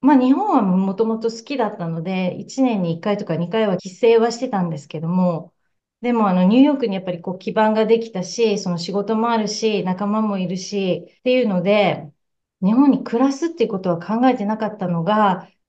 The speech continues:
でも多分やっぱりどっかでずっとその三年のつもりで出てきて、こう、なんだろう、なんか思いがあったと思うんですね。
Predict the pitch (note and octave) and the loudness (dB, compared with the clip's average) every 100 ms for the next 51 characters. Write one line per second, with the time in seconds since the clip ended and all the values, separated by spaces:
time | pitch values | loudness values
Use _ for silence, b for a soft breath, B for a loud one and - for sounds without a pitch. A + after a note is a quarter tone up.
0 | _ C#4 A3+ A3+ C#4+ F#4+ E4+ C#4 D4+ C4+ | _ 0 0 0 0 0 2 4 4 4
1 | A3 A3 G3+ F3 C4 A#3 F#3+ F3+ F3+ F#3+ | 2 0 -2 0 0 0 -4 -2 -4 -2
2 | G3+ G#3 - A3+ G3+ F#3 F3+ E3+ - _ | -4 -4 -2 0 0 -2 -6 -6 -12 _
3 | - - C4+ E4+ F4 E4+ E4 D#4 D#4 D4+ | -18 -2 2 2 2 0 -4 -2 -2 0
4 | C#4+ C4+ - D4+ C4 - - G3+ F#3+ D#3 | -2 -4 -4 0 -2 -2 -2 2 2 0
5 | - F3 E3 D3+ - _ _ _ G#3+ A#3 | -2 0 0 -2 -12 _ _ _ -2 0
6 | A#3 F3+ F3 C4 - G3+ G3 B3+ D4 A#3 | 2 2 2 2 2 0 2 2 2 2
7 | F#3 G#3 G#3+ F#3 F3+ F3+ G3 F3+ C#3+ E3 | 0 -2 -4 -8 -4 -2 -2 -2 -6 -8
8 | D#3 D#3+ A#3+ | -6 -6 -6